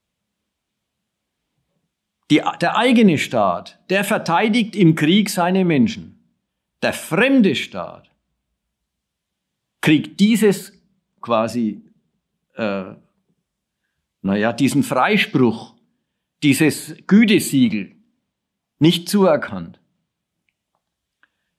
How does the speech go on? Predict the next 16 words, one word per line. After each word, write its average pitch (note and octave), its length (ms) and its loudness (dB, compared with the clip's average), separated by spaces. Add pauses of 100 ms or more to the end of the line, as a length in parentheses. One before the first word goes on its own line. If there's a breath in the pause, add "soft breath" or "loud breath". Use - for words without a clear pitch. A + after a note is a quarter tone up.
(1400)
Beim G#2+ 200 2
fremden A3 460 2
Staat G#2 420 -4
stellt C3 300 -2
sich D#3+ 180 -6
schon A3+ 220 0
die G3+ 100 0
Frage, F#2 640 -8 (880)
ob - 240 -2
die C#3 160 2
Regierung A#2 840 -2
im C#3 220 0
Auftrag A2+ 540 -4
des - 180 -8
Volkes A2+ 500 -6
handelt C#3 460 -8